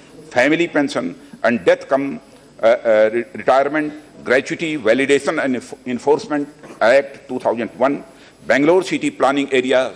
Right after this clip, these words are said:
Zonal Regulation Amendment and Validation Act नाइंटी सिक्स। अ, अध्यक्ष महोदया, यहाँ पर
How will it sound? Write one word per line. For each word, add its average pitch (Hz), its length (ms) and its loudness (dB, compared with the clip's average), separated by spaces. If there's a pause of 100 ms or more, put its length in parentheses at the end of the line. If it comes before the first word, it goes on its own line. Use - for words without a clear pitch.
(100)
Zonal 139 360 0 (280)
Regulation 139 560 0 (120)
Amendment 139 360 0 (160)
and 117 180 -2 (400)
Validation 135 480 0 (120)
Act - 440 -2
नाइंटी 113 440 -4 (260)
सिक्स। - 340 -6 (2250)
अ, 135 40 4 (400)
अध्यक्ष 131 280 0
महोदया, 185 340 2 (120)
यहाँ 147 180 0
पर - 480 -2